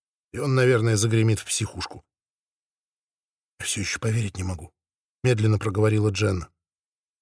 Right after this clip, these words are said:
«Если бы ты не подтянул мои навыки на утренних тренировках, я бы уже мертва была».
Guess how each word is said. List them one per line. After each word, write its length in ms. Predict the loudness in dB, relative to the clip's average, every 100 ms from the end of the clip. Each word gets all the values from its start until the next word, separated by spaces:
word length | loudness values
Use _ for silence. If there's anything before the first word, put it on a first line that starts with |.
| _ _ -2
«Если 260 | 0 2
бы 160 | 0 -2
ты 200 | 2 2
не 120 | 2
подтянул 480 | 0 -4 -2 0 2
мои 220 | 2 4
навыки 400 | 4 2 0 0
на 140 | 0 0
утренних 380 | 0 0 0
тренировках, 680 | 0 0 2 0 -2 -10 -18 _ _ _ _ _ _ _ 0
я 140 | 2
бы 100 | 2
уже 220 | 2 2
мертва 420 | 2 2 0 0
была». 320 | 0 -2 -4